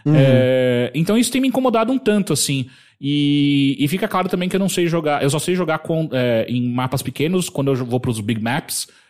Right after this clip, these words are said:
Speaker 2: é, eu jogo muito pior, é impressionante, assim, eu não, não sei, não, não clicou o jogo pra mim.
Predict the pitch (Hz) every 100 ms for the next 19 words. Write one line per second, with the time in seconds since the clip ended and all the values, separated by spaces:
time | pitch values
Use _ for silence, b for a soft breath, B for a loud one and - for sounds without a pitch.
0 | b 101 101 110 110 127 92 92 113 110
1 | 107 101 82 78 87 85 113 147 113 87
2 | 87 - 85 95 98 104 107 101 b b
3 | b 139 139 110 98 120 127 135 143 139
4 | 120 110 104 101 107 87